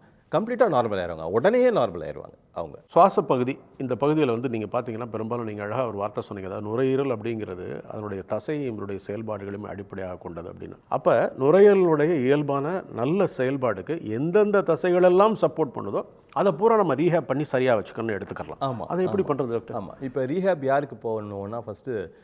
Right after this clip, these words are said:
Speaker 1: இப்ப சி ஓ பி டி, புகைப்பிடிவதனால வர்ற நுரையீரல் அடைப்பு நோய், மூச்சு குழாய் அடைச்சிருச்சு,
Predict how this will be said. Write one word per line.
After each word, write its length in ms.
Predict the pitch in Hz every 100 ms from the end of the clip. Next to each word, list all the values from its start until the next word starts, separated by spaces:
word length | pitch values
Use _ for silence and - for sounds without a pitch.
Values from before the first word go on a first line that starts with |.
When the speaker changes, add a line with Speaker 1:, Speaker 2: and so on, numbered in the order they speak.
| _ _ -
Speaker 1:
இப்ப 160 | 117
சி 160 | 104 175
ஓ 100 | 165
பி 120 | 127
டி, 180 | 90 - _ _ _
புகைப்பிடிவதனால 720 | 120 147 139 131 113 95 104 107
வர்ற 540 | 95 92 156 127 92
நுரையீரல் 380 | 98 110 107 117
அடைப்பு 440 | 110 101 110 107
நோய், 220 | 87 80 - _ _ -
மூச்சு 200 | 120 120
குழாய் 200 | 110 113
அடைச்சிருச்சு, 540 | 101 98 90 - 104